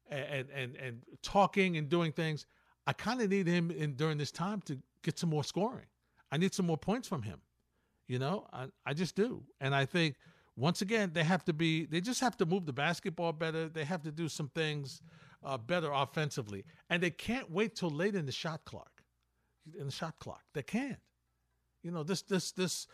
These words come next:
whiting the, you know, running it down and all this nonsense. No, listen, push the ball. Push the ball before the other team's defense gets set.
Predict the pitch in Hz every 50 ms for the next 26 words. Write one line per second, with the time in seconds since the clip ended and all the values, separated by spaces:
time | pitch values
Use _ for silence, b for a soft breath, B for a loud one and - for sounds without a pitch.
0 | B B B B B 104 107 135 170 185 190 202 190 165 175 160 147 139 156 190
1 | 180 185 170 165 160 151 139 110 95 104 123 151 175 185 185 180 175 143 - 147
2 | 147 156 156 160 160 160 156 156 156 151 151 156 156 156 156 143 - - 170 160
3 | 156 147 - - 185 165 - - 220 - 214 214 240 - - 170 - 131 - 269
4 | 285 - - 247 180 202 240 285 - - - _ _ _ _ _ _ _ _ _
5 | _ _ _ _ _ _ _ _ - - 247 - - 262 208 247 240 240 226 226
6 | 185 - 240 226 208 208 208 226 226 233 180 - 226 226 208 170 147 135 196 220
7 | 202 - 220 208 185 - - - - - 214 220 - - - 202 233 240 -